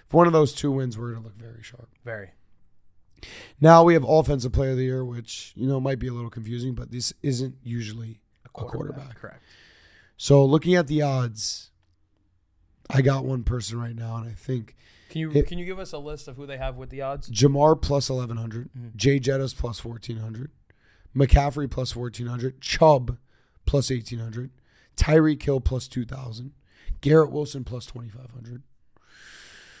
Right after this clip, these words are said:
Speaker 1: Cooper Kupp plus three thousand, Amon Ra three thousand,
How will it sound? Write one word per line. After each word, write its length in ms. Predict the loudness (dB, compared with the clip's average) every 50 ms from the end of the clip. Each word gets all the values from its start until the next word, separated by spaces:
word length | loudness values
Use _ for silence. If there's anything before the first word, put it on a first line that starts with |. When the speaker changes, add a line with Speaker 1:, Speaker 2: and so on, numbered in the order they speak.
| -20 -20 _ _ _ _ _ _ _ _ 8
Speaker 1:
Cooper 260 | 8 8 10 10 6
Kupp 240 | 8 8 6 6 6
plus 200 | 2 0 0 -2
three 160 | -2 -4 -2
thousand, 360 | -2 -2 -2 -2 -2 -4 -4
Amon 280 | -4 -4 -4 -4 -2 -2
Ra 160 | -4 -4 -6
three 220 | -6 -6 -4 -4
thousand, 680 | -4 -4 -4 -6 -6 -8 -8 -8 -10 -10 -10 -12 -14 -18